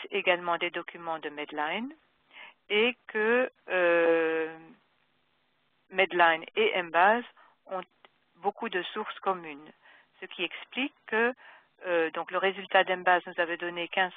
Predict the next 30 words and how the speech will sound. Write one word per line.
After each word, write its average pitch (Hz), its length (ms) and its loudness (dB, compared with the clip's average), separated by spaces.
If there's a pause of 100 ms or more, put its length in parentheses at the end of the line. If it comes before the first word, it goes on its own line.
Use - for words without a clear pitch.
cents 170 140 -8
résultats 170 640 -2 (560)
et 214 300 6 (540)
en 208 200 4
y 214 140 4
ajoutant 202 520 6
les 190 120 4
résultats 180 460 -2
de 175 100 -4
Medline, 175 600 2
nous 202 220 -6
obtenons 190 440 -2
quinze 208 300 0
cents, 180 220 -2 (580)
euh, 170 280 0
presque - 260 -4 (120)
sept 208 180 4
cents 190 140 4
résultats 180 680 0 (240)
en 175 100 -4 (120)
tout, 277 280 -4 (280)
parce - 180 -8
que, 214 120 -4
comme 190 420 -8
je 180 140 -8
vous 170 120 -10
le 170 80 -6
disais, 196 460 -2 (320)
certains 190 260 0
documents 185 600 0